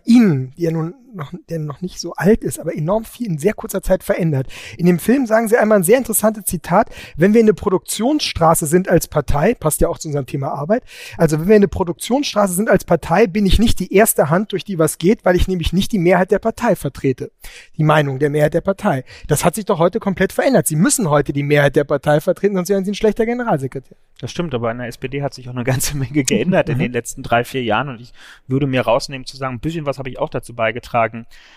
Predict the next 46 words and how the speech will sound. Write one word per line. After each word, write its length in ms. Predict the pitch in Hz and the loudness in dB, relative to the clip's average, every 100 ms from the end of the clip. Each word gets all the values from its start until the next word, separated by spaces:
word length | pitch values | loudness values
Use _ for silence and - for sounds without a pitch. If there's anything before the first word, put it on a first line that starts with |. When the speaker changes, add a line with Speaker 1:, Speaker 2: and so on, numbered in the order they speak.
| _ - | _ -2
Speaker 2:
ähm, 320 | 120 110 110 - | -2 -2 -8 -4
dass 180 | 113 - | -4 -4
das 120 | - | -10
passiert 460 | - - 117 101 | -10 -8 -6 -8
ist. 220 | - - - | -10 -14 -8
Also 180 | 110 | -6
es 140 | 120 - | -6 -8
ist 220 | 139 - | -10 0
ja, 260 | 139 120 117 - _ _ _ _ _ _ _ _ | 4 4 2 -6 _ _ _ _ _ _ _ _
ich, 160 | - - | -18 -16
ich 200 | - - | -14 -4
hoffe, 200 | 147 196 | 0 2
das 160 | 156 127 | 0 -2
sehen 360 | 110 127 143 180 | -6 -4 -2 -2
auch 160 | 147 | -4
Leute 280 | 156 147 156 | -4 -4 -4
so, 340 | 143 151 151 127 _ _ _ _ | -8 -8 -8 -10 _ _ _ _
die 80 | - | -10
S 140 | - | -10
P 100 | - | -8
D 160 | 131 135 | 0 2
hat 160 | 135 - | 2 -2
ja 80 | |
heute 240 | 127 131 127 | -8 -6 -6
einen 160 | 123 | -8
anderen 540 | 123 131 143 131 123 120 - _ _ _ - | -8 -6 -2 -2 -2 -8 -20 _ _ _ 0
Auftritt, 520 | 151 175 - - - | 2 2 -4 -10 -8
auch 100 | - | -6
ein 120 | 123 | -8
anderes 360 | 117 135 127 - | -8 -10 -8 -2
Selbstbewusstsein 1000 | 131 - - 147 139 - - 127 135 | -2 -2 -8 -8 -8 -10 0 0 0
als 260 | 120 127 - | -4 -8 -8
in 140 | 156 | -10
diesem 220 | 127 131 127 | -12 -12 -12
fünfzehn 480 | 143 - - 143 | -12 -8 -8 -8
Prozent 500 | - 135 - 151 170 - | -8 -10 -2 -2 -2 -6
Loch 300 | 135 160 - | -2 -2 -2
mit 160 | 139 127 - | -12 -8 0
Dauer-Selbstunzufriedenheit 1500 | 123 151 147 127 139 - - 156 - - 156 151 143 139 139 | 2 2 0 -2 -6 -8 -14 -16 -16 -14 -14 -12 -6 -4 -4
in 60 | 131 | -8
der 100 | 131 | -14
Großen 380 | 123 135 147 135 | -10 -10 -10 -6
Koalition, 680 | 147 123 120 - 135 147 | -4 -2 -4 -6 -4 -4
als 160 | 110 - | -6 -10
das 140 | 135 | -8
damals 420 | - 120 123 - | -4 -4 -4 -8